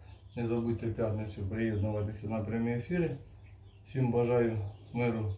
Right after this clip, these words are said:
здоров'я і добра. Так що працюйте. Працюйте, не опускайте руки.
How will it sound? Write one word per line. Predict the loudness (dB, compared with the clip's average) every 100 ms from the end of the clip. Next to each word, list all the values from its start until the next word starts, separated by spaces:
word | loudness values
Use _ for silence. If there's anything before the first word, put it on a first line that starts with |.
| -6
здоров'я | -4 0 0 -2 -2 -2
і |
добра. | -2 0 2 2 0 -12 -20 -20 -18 -10
Так | -10
що | -8 -4
працюйте. | -2 0 -2 -4 -4 -6 -6 -8 -14 -16 -16 -18 -20 -20 -20 -20 -20 -20 -20 -20 -8
Працюйте, | -2 0 2 0 2
не | 2
опускайте | 2 -2 0 0 0
руки. | 0 0 0